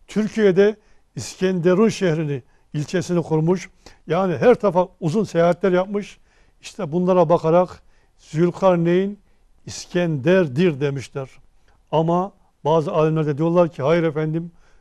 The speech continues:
Zülkarneyn Allah'ın salih bir kulu, inanmış bir Müslüman. İskender ise Allah'a inanmayan zalim bir hükümdardır." Hatta şu anda İskender denen adamın resimleri,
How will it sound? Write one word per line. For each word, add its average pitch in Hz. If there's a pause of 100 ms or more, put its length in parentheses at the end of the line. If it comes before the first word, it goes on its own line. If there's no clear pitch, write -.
(100)
Zülkarneyn 160 (420)
Allah'ın 156
salih 151
bir 151
kulu, 123 (320)
inanmış 175
bir 151
Müslüman. 175 (460)
İskender 165
ise 175 (480)
Allah'a 151
inanmayan 160
zalim 165
bir 147
hükümdardır." 139 (640)
Hatta 170
şu 190
anda 156
İskender 170
denen 143
adamın 147
resimleri, 151